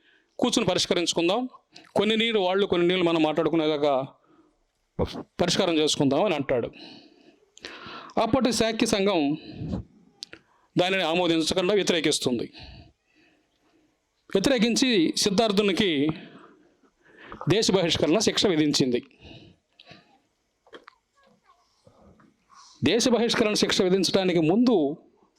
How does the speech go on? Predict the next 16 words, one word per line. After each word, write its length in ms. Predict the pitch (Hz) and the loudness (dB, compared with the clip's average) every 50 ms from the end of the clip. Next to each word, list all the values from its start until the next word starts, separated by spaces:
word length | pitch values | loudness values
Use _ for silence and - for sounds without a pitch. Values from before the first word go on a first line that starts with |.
| _ - - - _ _ _ _ _ _ _ _ - | _ -20 -20 -20 _ _ _ _ _ _ _ _ -4
ఆ 80 | 180 190 | -2 0
సంఘం 360 | 185 - 202 220 262 269 262 | 0 0 2 2 2 2 2
యొక్క 200 | 247 220 226 233 | 2 2 2 0
నియమాల 360 | 208 190 196 208 202 202 226 | 0 2 2 2 2 0 0
ప్రకారం 600 | - 190 170 151 - 156 147 156 190 233 240 240 - - - - - - _ - - - _ - _ _ _ _ _ _ _ _ _ - - - - - - - 180 | 0 0 0 0 2 2 2 2 2 2 0 -2 -4 -8 -16 -20 -20 -20 _ -20 -20 -20 _ -20 _ _ _ _ _ _ _ _ _ -20 -20 -20 -20 -20 -6 -4 -2
అతని 180 | 175 208 185 | 0 0 0
ఆస్తిని 360 | 165 170 208 226 220 269 247 | 0 0 -2 -2 -2 -2 0
స్వాధీనం 340 | 208 214 196 196 185 185 180 | 0 0 0 0 0 0 0
చేసుకోవచ్చు, 720 | 165 156 165 151 - - 156 139 135 127 - - 156 196 247 - _ _ - - - _ - _ _ _ _ - - - - - - - - _ - | 2 2 0 0 0 0 0 0 0 0 0 0 -2 -2 -2 -4 _ _ -20 -20 -20 _ -20 _ _ _ _ -20 -20 -20 -20 -20 -20 -20 -20 _ -4
అతని 260 | 170 165 220 202 170 | -2 0 0 0 0
శిరచ్ఛేదం 520 | - 175 185 208 208 - 247 240 214 226 208 | 0 0 0 0 0 0 0 0 0 0 0
చేయవచ్చు, 640 | 165 175 165 165 151 143 135 - - 160 202 233 - _ - - - - - - - - _ _ - - - - - - - - _ - | 0 0 0 2 0 0 0 0 0 0 0 0 -4 _ -20 -20 -18 -18 -18 -20 -20 -20 _ _ -20 -20 -20 -18 -18 -18 -20 -6 _ -2
లేదా 560 | 190 214 240 220 226 190 170 160 165 175 180 - - - | 0 2 2 2 2 2 0 0 -2 -4 -6 -8 -2 0
దేశ 200 | 170 233 226 226 | 0 2 2 0
బహిష్కరణ 440 | 196 196 170 156 160 190 170 180 - | 0 -2 -2 -2 -2 -2 0 0 0
చేయవచ్చు. 500 | 185 180 180 165 147 139 - - - | 0 0 0 0 -2 -2 -2 -4 -8